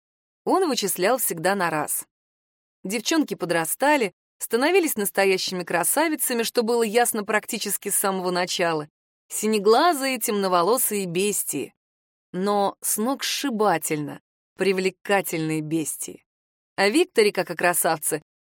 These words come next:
такого сказать было нельзя. Он родился рыжим и мелким, таким и рос. Ко всему прочему, постоянно болел, мать постоянно таскала его по всевозможным врачам,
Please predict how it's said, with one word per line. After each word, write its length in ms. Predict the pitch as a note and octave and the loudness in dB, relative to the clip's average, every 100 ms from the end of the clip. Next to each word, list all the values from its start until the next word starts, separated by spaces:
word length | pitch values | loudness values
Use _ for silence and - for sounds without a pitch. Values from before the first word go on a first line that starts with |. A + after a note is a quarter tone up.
| _ | _
такого 360 | A3 A3 G4 G4 | -4 2 4 4
сказать 420 | - F#3+ B3 A#3+ | 2 2 2 2
было 220 | F#3 D4 | 0 2
нельзя. 580 | A#3 F3 D#3 E3 D#3 D#3 _ _ _ _ _ - | 0 -2 -2 0 -2 -4 _ _ _ _ _ -2
Он 160 | A#3 | 2
родился 500 | A3+ G#3+ A#3+ A#3+ A#3 | 2 2 2 0 0
рыжим 360 | A#3+ A#3 A#3 A#3+ | 0 0 -2 -2
и 20 | |
мелким, 480 | B3 A3+ F3 - E3 | 0 0 0 -4 -4
таким 380 | A3+ - C4+ D4 | -4 -2 0 2
и 40 | |
рос. 340 | C#4 C#3 - - _ _ _ - | 2 0 -2 -10 _ _ _ -4
Ко 100 | A3 | -2
всему 280 | - B3 | 0 0
прочему, 420 | A#3+ C4 C#4+ G#3+ F#3 | 0 0 0 -2 -4
постоянно 560 | F#3+ - F#3+ F#3 F#3 | -4 0 0 2 0
болел, 480 | F3+ F3+ F#3+ C#4+ A#3 _ _ _ | 0 2 2 -2 -4 _ _ _
мать 260 | G#3 E4+ - | 0 0 0
постоянно 560 | G#3+ - F#3+ F#3 F3+ | -4 0 2 2 0
таскала 460 | F3+ G3 - G3 F3+ | 0 0 0 0 2
его 180 | E3+ D#3+ | 2 -2
по 120 | E3+ | -4
всевозможным 680 | - E3+ E3+ E3+ E3 D#3 D#3 | -4 -2 -2 -2 -4 -2 -2
врачам, 580 | E3 D#3+ - A3+ B3+ | 0 -2 0 0 0